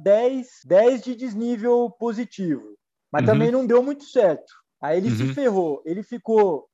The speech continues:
Speaker 1: se eu não me engano, cara, não sei se você sabe, ele ficou uns quatro anos sem correr, só andando de bike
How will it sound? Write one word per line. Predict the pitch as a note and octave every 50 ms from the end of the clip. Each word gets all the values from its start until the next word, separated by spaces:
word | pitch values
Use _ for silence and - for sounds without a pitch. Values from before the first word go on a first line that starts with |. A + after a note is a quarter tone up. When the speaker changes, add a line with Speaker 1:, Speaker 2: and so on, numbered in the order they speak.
| _
Speaker 1:
se | _ -
eu | G3+ G3+
não | A3 A3+
me | A3 A3
engano, | G3+ F3+ D#3 F#3+ A3 A#3 A#3 A3 G3 E3+
cara, | - - D3 C3+ C3 B2+ A#2+ A#2 A#2+
não | C3+ C#3
sei | - E3+ E3+
se | E3+ -
você | D#3+ E3 D#3+ - D#3+ C#3
sabe, | - - F3+ F#3 F#3 E3+ D3 C#3
ele | C3+ C#3 C#3+ C#3 -
ficou | - - - - F#3
uns | F#3 E3+ - -
quatro | _ F#3 G3 G#3+ A#3+ A#3+ - A3+ A3 F#3+
anos | F#3 F#3 F#3 F#3 F#3 F3 E3 - - - _ _
sem | A3 A#3 B3+ D4 C#4+
correr, | C#4 - C4+ A#3+ F#3+ D#3 D3 D3 D#3 D#3+ F3 F#3+ F#3 - _ _ _ _ _ _ _ _ _ _ _
só | - - - G#3 A#3 B3+ C#4
andando | C4+ A#3+ G3 A3 A#3 A3+ A#3 A3
de | F3 G#3
bike | E3+ D3+ D#3 D#3 D#3+ E3+ F#3 G#3 A3 -